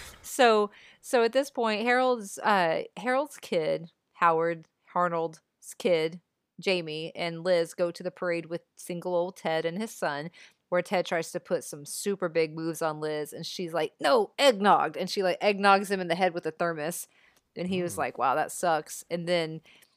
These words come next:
Speaker 1: Arnold gets mixed up in the parade and ends up
Speaker 2: Yes.
Speaker 1: being mistaken as the guy who was supposed to be Turbo Man,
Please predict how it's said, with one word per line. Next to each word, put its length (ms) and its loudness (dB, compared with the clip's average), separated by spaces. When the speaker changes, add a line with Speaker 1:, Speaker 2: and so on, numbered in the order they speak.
Speaker 1:
Arnold 340 2
gets 400 -6
mixed 380 -2
up 140 -2
in 100 -4
the 60 -8
parade 800 -4
and 160 -4
ends 180 -2
up 80 -2
Speaker 2:
Yes. 60 -8
Speaker 1:
being 240 -2
mistaken 480 -4
as 140 -8
the 100 -4
guy 240 2
who 100 -6
was 120 -6
supposed 420 -6
to 60 -8
be 140 -6
Turbo 320 -4
Man, 420 -4